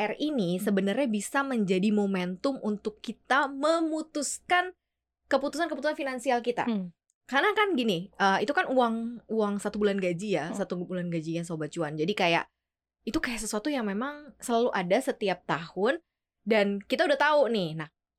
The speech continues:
Speaker 1: kadang ada keputusan finansial yang kita nggak bisa, nggak bisa kita putuskan karena nggak ada uang lebih itu. Nah,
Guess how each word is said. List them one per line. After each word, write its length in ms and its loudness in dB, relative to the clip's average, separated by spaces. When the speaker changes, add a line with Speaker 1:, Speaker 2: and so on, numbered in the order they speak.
Speaker 1:
kadang 320 2
ada 160 2
keputusan 320 -2
finansial 400 0
yang 60 -6
kita 180 0
nggak 160 0
bisa, 320 -4
nggak 220 2
bisa 340 -2
kita 400 0
putuskan 480 0
karena 320 2
nggak 160 2
ada 80 6
uang 160 4
lebih 320 2
itu. 160 0
Nah, 160 -2